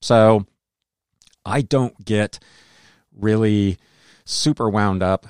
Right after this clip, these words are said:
about the age of my inventory, because I don't mind kind of the long tail stuff. Uh, have you filled up the new storage unit yet? No, I have not. I've actually, I've emptied about half of it out because I have still not gone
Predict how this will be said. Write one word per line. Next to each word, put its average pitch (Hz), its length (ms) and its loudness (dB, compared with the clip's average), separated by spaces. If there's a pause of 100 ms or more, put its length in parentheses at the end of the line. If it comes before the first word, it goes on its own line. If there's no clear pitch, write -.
(140)
about 92 280 -4
the 92 160 -6
age 98 340 -4
of 104 80 -4
my 107 180 -2
inventory, 104 640 -2
because 98 240 -6
I 92 80 -2
don't 92 200 -4
mind 90 460 -4 (260)
kind 90 160 -8
of 87 60 -4
the 87 80 -6
long 82 240 -8
tail 78 240 -12
stuff. - 500 -16 (2500)
Uh, 117 420 2
have 117 140 0
you 117 80 -2
filled 156 200 0
up 151 120 0
the 131 80 0
new 135 100 4
storage 156 340 0
unit 110 160 0
yet? 101 220 -4
No, 170 240 4
I 175 100 4
have 139 200 0
not. 113 260 0
I've 113 140 -2
actually, 113 500 -2 (640)
I've 107 220 -6 (240)
emptied 151 300 -2
about 98 200 0
half - 320 -4
of 98 140 -2
it 95 140 -4
out 104 280 0
because 104 240 -4
I 95 120 0
have 90 140 -4
still 139 300 -2
not 110 240 -2
gone 104 440 0